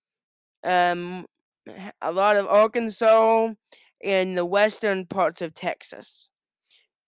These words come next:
Then the marginal risk goes from middle Georgia, s-, w-, ve-, west South Carolina,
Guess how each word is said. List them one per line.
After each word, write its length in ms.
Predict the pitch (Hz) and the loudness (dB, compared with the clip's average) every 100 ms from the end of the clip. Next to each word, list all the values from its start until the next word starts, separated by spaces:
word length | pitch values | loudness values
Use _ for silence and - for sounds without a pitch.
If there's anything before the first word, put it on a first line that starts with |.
| - | -2
Then 400 | 208 208 202 202 | 2 4 2 0
the 200 | 196 202 | 0 0
marginal 540 | 208 233 269 247 269 | 2 4 4 2 0
risk 420 | 247 247 240 233 - | 4 4 2 -2 -2
goes 280 | 220 208 | 0 0
from 360 | - 208 190 185 - | -2 -2 -2 -4 -10
middle 560 | - 190 196 233 247 240 | -12 -8 -2 2 2 2
Georgia, 760 | 214 220 220 202 214 214 208 - _ _ _ _ _ _ - | 2 2 2 2 2 2 0 -6 _ _ _ _ _ _ -20
s-, 220 | - - _ _ _ _ _ - | -18 -18 _ _ _ _ _ -12
w-, 300 | 185 185 165 | -10 -10 -8
ve-, 240 | 190 226 | -4 -2
west 420 | 214 220 247 254 - | -2 0 2 0 0
South 300 | 233 226 - | 2 2 0
Carolina, 840 | 233 220 208 208 208 202 202 | -2 0 2 2 2 0 0